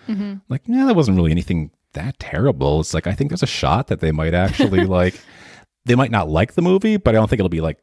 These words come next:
Speaker 2: so offensive to them that
Speaker 1: <laughs>
Speaker 2: they'll demand it be shut off or, like, get pissed off that I rented it in the first place.
Speaker 1: Yeah.
Speaker 2: So, like, "Yeah, okay, let's watch it." <laughs> What's the worst that'll happen? <laughs> They, they, you know,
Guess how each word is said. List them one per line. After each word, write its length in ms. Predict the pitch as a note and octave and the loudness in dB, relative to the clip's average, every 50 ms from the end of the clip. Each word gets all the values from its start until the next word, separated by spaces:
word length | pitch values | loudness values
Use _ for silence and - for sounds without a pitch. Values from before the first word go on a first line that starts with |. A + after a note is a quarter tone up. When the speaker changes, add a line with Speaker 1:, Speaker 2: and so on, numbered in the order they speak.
| _ | _
Speaker 2:
so 320 | - - - - - E2 D#2 | -18 -16 -8 -4 -2 -2 -2
offensive 520 | - - - D2+ D#2+ - - C2+ - - | -2 -4 -6 -6 -6 -6 -8 -12 -12 -12
to 240 | - - - D#2+ F2+ | -12 -8 -4 -4 -2
them 340 | F#2 - G#1+ G1+ - C2 D2+ - | -2 -4 -4 -6 -6 -6 -4 -2
that 420 | - C#2 C2+ - - - - - - - - - - - C#4 - - | 0 0 0 0 -2 -4 -8 -10 -16 -12 -8 -4 0 0 0 0 0
Speaker 1:
<laughs> 380 | - A#3+ - - - - G3+ - | -2 -4 -4 -6 -10 -10 -8 -4
Speaker 2:
they'll 460 | - F3 E3 D#3 D#3 - G2+ C#2+ - _ _ _ _ _ _ _ _ _ | -2 0 2 2 2 2 0 -2 -4 _ _ _ _ _ _ _ _ _
demand 320 | - D#2+ D2+ D#2+ E2 D#2+ D2 | -2 -2 0 0 0 -2 -2
it 80 | B1+ | -4
be 80 | - C2+ | -6 -6
shut 260 | - - - D2 C2+ | -6 -4 -2 -2 0
off 400 | C#2+ D2+ D2+ C2 A1 A1 - - | 0 0 0 0 -2 -4 -4 -2
or, 80 | D2 C#2+ | -2 0
like, 180 | C#2+ C2+ C2+ | 0 -2 -2
get 200 | - D2 C#2+ - | -2 -4 -4 -4
pissed 260 | - - D#2+ - - D2+ | -2 -4 -4 -2 -2 -2
off 140 | C#2+ C#2+ | -2 -2
that 100 | - D2 | -2 -2
I 20 | D2+ | -2
rented 200 | D2 C2+ - - | -2 -2 -4 -6
it 40 | - | -10
in 60 | - | -12
the 60 | - | -8
first 220 | - - C3+ C3 - | -2 0 0 0 0
place. 220 | - - E3+ E3+ F3 | -4 -12 -12 -12 -14
Speaker 1:
Yeah. 260 | - - - - F#3+ _ _ _ _ _ _ _ _ _ _ _ _ _ | -14 -16 -18 -20 -20 _ _ _ _ _ _ _ _ _ _ _ _ _
Speaker 2:
So, 140 | - - - | -10 -8 -6
like, 140 | - - - | -6 -4 -2
"Yeah, 300 | A3+ C#4 D4 D4 A#3+ G3 - - | -2 0 0 0 -2 -4 -4 -4
okay, 380 | G3+ A#3 - E3+ D3+ D3+ F3 F3 - | -4 -2 2 2 2 2 2 -2 -4
let's 160 | E3+ D#3+ - | -6 -6 -2
watch 300 | - C#3+ D3+ E3+ F3 - - | 0 0 2 0 0 -2 -4
it." 160 | C#2+ - - | -6 -6 -6
<laughs> 520 | - - - - - - - A#3 A#3+ - | -2 0 0 0 0 0 -2 -4 -4 -4
What's 240 | - A#3+ - A3+ - | -6 -6 -6 -6 -8
the 120 | - - B2 | -6 -6 -4
worst 260 | G2+ F2+ B2+ B2 - | -2 -2 -2 -2 -4
that'll 200 | F#2+ F#2 F2+ D#2+ | -4 -6 -6 -6
happen? 460 | C#2+ D#2 F2+ - - B1 C2+ - - - | -6 -4 -6 -6 -6 -6 -6 -4 -2 -2
<laughs> 40 | - - B3+ - - - - C4 - B3+ - - - - A3+ - - - - _ _ - - _ | 2 2 2 2 2 0 -2 -4 -4 -6 -8 -12 -12 -14 -14 -16 -16 -18 -20 _ _ -20 -16 _
They, 200 | - A2 G#2 F2 - _ _ - | -4 -4 -4 -4 -6 _ _ -12
they, 100 | G#2+ G2+ | -10 -6
you 180 | G2+ G#2 A2+ | -2 0 0
know, 220 | G2 D#2+ D#2+ D#2 | 0 0 0 -2